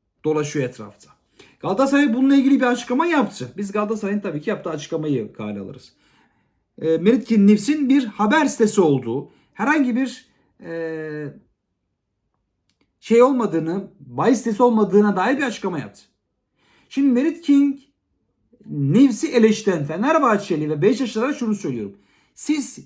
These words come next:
yıllar önce PASA dediğiniz bahis sitesiyle sponsorluk imza, sö-, sponsorluk sözleşmesi imzadınız. Hem Fenerbahçe hem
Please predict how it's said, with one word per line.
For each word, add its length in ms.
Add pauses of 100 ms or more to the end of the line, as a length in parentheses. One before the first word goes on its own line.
(160)
yıllar 300
önce 460 (520)
PASA 440
dediğiniz 440
bahis 480
sitesiyle 720 (800)
sponsorluk 800
imza, 460 (320)
sö-, 220
sponsorluk 640
sözleşmesi 380
imzadınız. 480 (300)
Hem 160
Fenerbahçe 500
hem 220